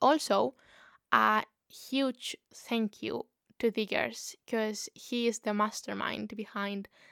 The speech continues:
the jingle you hear throughout the podcast. He created a song for me, which is, like, insane. I have a song. I will link his Instagram page in my socials because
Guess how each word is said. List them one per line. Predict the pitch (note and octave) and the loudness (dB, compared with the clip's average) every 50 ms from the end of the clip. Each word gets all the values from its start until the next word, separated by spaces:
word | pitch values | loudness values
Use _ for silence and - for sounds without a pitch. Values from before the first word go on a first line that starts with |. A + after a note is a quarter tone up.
| _ _ - | _ _ -2
the | G#3 A3 G#3+ | 0 0 0
jingle | G3 A3+ A3+ A3 A3 G#3 - G3+ G3+ | 2 0 0 0 0 0 0 0 -2
you | G3 F#3+ G#3 G#3+ | -2 -2 -4 -4
hear | G3+ - - G#3 G#3 G#3 G#3 G3+ G3+ G3+ G#3 A3+ _ _ _ _ _ _ _ _ _ _ _ | -6 -6 -8 -6 -4 -2 -2 0 -2 -2 -4 -8 _ _ _ _ _ _ _ _ _ _ _
throughout | - A#3 A#3 A3 G#3+ G#3+ G3+ G#3 | 0 2 4 4 4 2 0 -4
the | A#3 | -4
podcast. | G#3+ - A#3 A#3+ - - D4+ D#4 F#4 - - - - - - - _ _ _ _ | -2 -2 -4 -4 0 2 4 4 4 2 -4 -14 -14 -14 -16 -18 _ _ _ _
He | - - - - C4 | -20 -10 -6 -6 -4
created | B3+ - D4+ C#4+ C#4+ C#4 C#4 A#3 G#3 - A3 - - - - _ _ _ _ _ _ _ _ _ _ _ | -2 -2 0 2 4 4 4 4 2 0 0 -2 -8 -14 -14 _ _ _ _ _ _ _ _ _ _ _
a | - A3+ A3 | 2 2 2
song | - - A3 G#3+ - - A3+ - _ _ _ _ - - | 2 0 0 0 0 -2 -4 -8 _ _ _ _ -20 -2
for | - B3 A#3 | 0 2 2
me, | A3 G#3 - - - _ _ _ _ _ - - - | 2 2 -2 -4 -8 _ _ _ _ _ -12 -10 -6
which | - C4 B3 - C#4+ | -4 -4 0 2 2
is, | C#4 B3+ - - | 2 2 0 -2
like, | C4 C#4 C#4+ - - | -2 -4 -2 -2 -2
insane. | C#4 C#4 B3+ - C4+ C4 A#3 G3 - - - | -2 -2 0 0 0 0 0 -2 -4 -4 -4
I | - B3+ | -4 2
have | - - D4 C#4+ D4 | 4 4 4 4 2
a | C4 | 0
song. | - C#4+ C4 A#3+ G#3 A3+ B3 - _ - - - - _ _ _ - - _ _ - | 2 4 6 6 4 4 0 -6 _ -18 -20 -20 -20 _ _ _ -20 -20 _ _ 2
I | A3+ | 2
will | A3+ A3+ B3+ B3 | 4 4 2 2
link | B3 B3+ C4 C4 - | 2 0 0 -2 -2
his | - B3+ A#3+ - | -4 -4 -2 -2
Instagram | A#3+ A#3 A3 - G#3 A3+ A3+ A3 G#3+ | -4 -4 -4 -4 -2 -2 -2 0 -2
page | - A3 G#3+ G#3+ G#3+ - - - _ _ _ _ - _ | -2 -2 -4 -4 -6 -10 -16 -18 _ _ _ _ -14 _
in | - A3+ G#3+ | -4 -2 0
my | G#3+ A3 | 0 -2
socials | A3 - A#3 A3+ - - C4 C4+ C#4+ C#4+ - - - - _ - | -2 -2 -2 -2 0 0 0 0 0 -2 -4 -6 -8 -10 _ -8
because | A3+ A3+ G#3+ - - - G#3+ G3+ G#3 G#3+ - - | -6 -6 -6 -4 -4 -2 -2 0 -2 -2 -4 -8